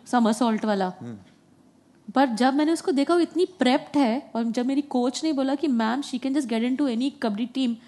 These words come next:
Speaker 1: I gave her that somersault वाला role। Now that is something she gained। If she had not done that effort,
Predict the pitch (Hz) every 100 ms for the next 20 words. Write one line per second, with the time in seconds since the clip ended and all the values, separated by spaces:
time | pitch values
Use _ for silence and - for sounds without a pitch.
0 | - - - 233 214 233 233 277 262 262
1 | 214 202 196 190 185 180 180 180 - -
2 | _ _ _ _ - 175 165 - _ _
3 | _ 220 226 233 262 277 247 269 285 190
4 | 208 185 165 151 - _ _ _ 254 -
5 | 339 330 254 233 202 196 202 180 - 190
6 | 185